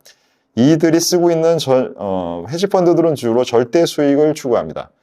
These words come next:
어, 우리 오트폴리오를 운영하는 전후에도 절대 수익을 추구하는 거지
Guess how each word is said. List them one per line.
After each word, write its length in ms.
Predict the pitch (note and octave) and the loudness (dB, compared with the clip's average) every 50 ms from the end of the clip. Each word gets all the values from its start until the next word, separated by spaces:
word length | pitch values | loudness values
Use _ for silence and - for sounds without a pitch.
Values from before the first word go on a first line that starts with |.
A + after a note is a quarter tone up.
| _ _ _ _ | _ _ _ _
어, 120 | - F2 | -8 -4
우리 260 | F2 G#2 B2+ C3+ B2+ | -2 0 2 2 2
오트폴리오를 1160 | G#2+ F2+ B2+ B2 - D#3 C#3+ - - D#3+ C#3+ C3+ C#3 C#3 C3+ C3+ B2+ A#2+ - - B2+ C#3 C#3 C3 | 2 0 -2 -2 -4 -6 -6 -2 -2 0 0 2 2 2 2 2 2 0 -2 -2 -2 0 0 0
운영하는 360 | A#2 A#2 B2 B2 B2 A#2 A#2+ | 0 0 0 0 0 0 -2
전후에도 580 | A#2 - A2 G#2 G#2+ G#2+ G#2 G2 A2+ C#3 B2+ - - | -4 -2 -2 -2 0 0 0 0 0 -2 -4 -4 -6
절대 380 | - A2+ A2+ A2+ A2+ - E3+ | -2 -2 0 0 2 0 0
수익을 280 | - - D3 C3+ B2 A#2+ | 0 0 0 0 0 0
추구하는 380 | A2+ - C#3 B2 A2+ G#2 G2+ | -2 -4 -2 0 0 0 0
거지 360 | F2+ F#2 F2 G2 B2+ D3 F#3 | -2 -2 -2 -2 -4 -4 -6